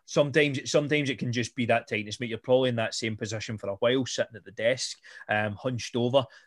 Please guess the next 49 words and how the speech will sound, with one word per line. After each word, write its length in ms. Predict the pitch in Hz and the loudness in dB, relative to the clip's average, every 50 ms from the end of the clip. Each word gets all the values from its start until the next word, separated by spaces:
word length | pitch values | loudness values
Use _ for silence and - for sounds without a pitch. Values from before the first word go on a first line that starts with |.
| _ - | _ -6
Like, 240 | 110 117 110 - | -4 -4 -4 -2
loosen 320 | - 127 139 127 - 139 131 | -2 0 0 0 0 0 0
up 140 | 117 - - | 0 0 0
a 60 | 127 | -2
bit 240 | 110 113 - - - | 0 0 -2 -2 -2
first, 260 | - 135 104 - - | -4 -4 -4 -6 -8
try 200 | - - 123 117 | -6 -2 -2 0
and 80 | 120 | 0
get 100 | 117 - | -2 -6
some 260 | - - 131 117 120 113 | -6 -4 -4 -2 -2 -4
sort 240 | - - 120 101 | -2 -2 -2 -2
of 80 | 107 104 | -2 -2
dynamic 460 | - 107 107 107 104 104 107 104 - - | -2 0 0 0 -2 -4 -6 -6 -6 -4
warm-up 420 | 113 113 120 120 123 120 117 - | -2 0 0 0 0 -2 -2 -2
in, 140 | 131 135 135 | -2 -2 -4
and 160 | 85 98 104 | -6 -8 -8
it 120 | 101 87 | -8 -6
will 200 | 101 107 101 110 | -6 -4 -4 -2
make 240 | 107 104 104 98 - | -4 -4 -6 -8 -10
a 60 | 101 | -8
difference. 440 | 95 98 98 - - 104 101 98 - - - - - - - | -8 -8 -8 -8 -10 -12 -12 -12 -12 -12 -14 -18 -20 -12 -6
And 100 | 110 107 | -4 -2
again, 460 | 110 107 107 120 117 117 123 120 113 - - - _ _ _ _ _ _ _ | -2 -2 0 2 2 4 2 2 0 -4 -10 -20 _ _ _ _ _ _ _
working 640 | 123 113 117 123 139 139 - - - 165 160 160 151 | -8 -2 2 2 2 2 0 -4 -6 -4 -4 -2 -2
in 140 | 143 139 131 | -4 -4 -2
your 140 | 127 123 | -2 -4
flexibility 960 | 117 - - 131 127 117 - - - 127 113 - 113 117 127 127 123 - 135 | -4 -4 -2 0 0 0 0 -2 -6 -4 -2 0 2 2 2 2 2 0 -2
and 100 | 127 123 | -2 -2
your 100 | 120 113 | -2 -2
mobility 580 | 113 110 101 101 113 110 120 117 120 - 123 120 | -4 -4 -4 -4 -2 0 0 -2 -2 -2 -2 0
over 220 | 113 107 104 107 98 - | 0 0 -2 -4 -6 -2
time, 340 | - 120 120 131 135 131 - _ _ _ _ _ _ _ _ _ - | 2 4 4 4 2 0 -6 _ _ _ _ _ _ _ _ _ -14
cannot 500 | - - 127 127 135 135 135 135 - 117 | -8 -4 -2 0 0 2 0 0 0 0
emphasize 680 | 117 117 113 107 - 127 117 - 123 113 113 110 104 | -2 -4 -4 -2 -2 -2 -2 0 0 0 0 -2 -4
how 220 | - - - 120 117 | -6 -4 -2 -2 -2
beneficial 800 | 117 107 - 110 110 113 107 92 - - 117 - - 127 120 110 | -2 -2 -2 -2 -2 -2 -2 -4 -4 -4 -4 -4 -4 -4 -4 -2
that's 240 | 107 107 104 - | -2 -4 -4 -6
gonna 280 | - - 117 110 110 104 | -6 -6 -4 -4 -4 -6
be. 260 | - - 101 104 101 - - - - _ _ _ | -8 -8 -10 -10 -10 -12 -16 -20 -20 _ _ _
Doesn't 320 | - 139 127 113 135 139 | 2 2 2 0 -2 -2
matter 220 | 131 123 117 107 101 | -2 0 0 0 -2
what 260 | 98 101 120 127 - | -2 -4 -4 -4 -2
your 100 | 123 113 | -4 -4
goal 260 | 104 120 110 107 104 98 | -4 -2 -2 -2 -2 -2
is, 120 | - - | -4 -8
fat 380 | - - - 139 120 123 - - | -10 -6 -2 -2 -2 -2 0 2
loss, 280 | 123 123 123 - - | 4 4 4 2 -2
muscle 380 | 123 110 113 120 117 - 131 117 | -8 -6 -6 -6 -4 -4 -4 -2
building. 420 | 101 117 113 117 113 113 120 113 | 0 2 2 2 0 -2 -6 -8